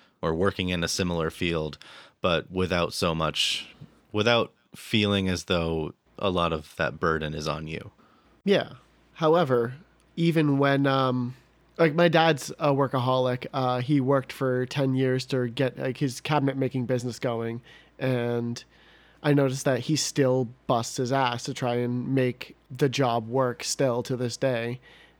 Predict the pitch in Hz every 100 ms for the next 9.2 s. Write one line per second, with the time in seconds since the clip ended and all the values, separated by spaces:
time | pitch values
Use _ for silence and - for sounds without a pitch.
0 | - 131 123 123 123 139 127 156 143 135
1 | 131 135 135 127 135 - 139 127 135 135
2 | 127 123 123 127 - 135 127 131 120 127
3 | 120 120 120 120 - - - - - _
4 | - 135 135 139 139 139 139 131 131 -
5 | - 135 131 139 127 123 123 131 127 123
6 | 156 127 143 - 131 131 131 131 - 127
7 | 123 120 123 120 123 120 120 120 120 120
8 | 120 117 _ _ _ _ _ - 139 127
9 | 123 120